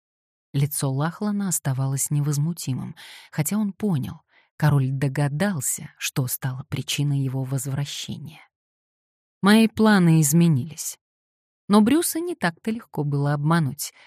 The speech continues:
«Ты выглядишь как бродяга. Не мешало бы побриться и вообще привести себя в порядок, прежде чем встретишься с леди Изабеллой».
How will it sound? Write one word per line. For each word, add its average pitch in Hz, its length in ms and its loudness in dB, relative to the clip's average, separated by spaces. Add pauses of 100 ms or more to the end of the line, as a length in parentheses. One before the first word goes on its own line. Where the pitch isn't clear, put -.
(800)
«Ты 302 220 6
выглядишь 226 640 4
как 165 300 2
бродяга. 147 760 2 (520)
Не 214 100 6
мешало 254 440 4
бы 226 140 2
побриться 220 680 -2
и - 480 -4
вообще 139 640 -2
привести 131 460 -4
себя 135 280 -2
в - 100 -12
порядок, 165 600 0 (360)
прежде 151 360 4
чем 135 260 -2
встретишься 156 680 -4
с 143 140 -4
леди 139 380 2
Изабеллой». 151 720 -2